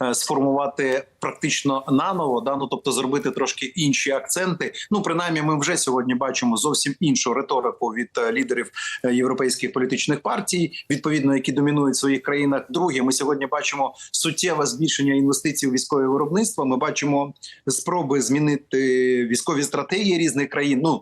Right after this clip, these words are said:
я маю на увазі європейських країн, вони чітко усвідомлюють, що армії мають, е, отримати додаткове фінансування,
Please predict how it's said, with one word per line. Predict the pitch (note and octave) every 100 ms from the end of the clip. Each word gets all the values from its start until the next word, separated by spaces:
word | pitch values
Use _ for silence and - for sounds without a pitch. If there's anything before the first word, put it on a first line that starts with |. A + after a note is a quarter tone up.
| -
я | B2
маю | A2+
на |
увазі | A2+ A2
європейських | A2+ B2 B2 - A2
країн, | B2 A#2+ G#2 - - -
вони | C#3 C#3+
чітко | E3 -
усвідомлюють, | D3 D3 C#3 D#3+ C3+ B2
що | C#3+ C#3+
армії | D#3+ C#3+ B2 B2+ B2+
мають, | C#3 B2+ B2 -
е, | C3 B2 A#2+ A#2+ A#2+ -
отримати | D3 D3+ D#3+ C#3+ -
додаткове | C3+ C3+ B2+ D3+ C#3+
фінансування, | C3+ C#3 C3 D3 F#3+ G#3 E3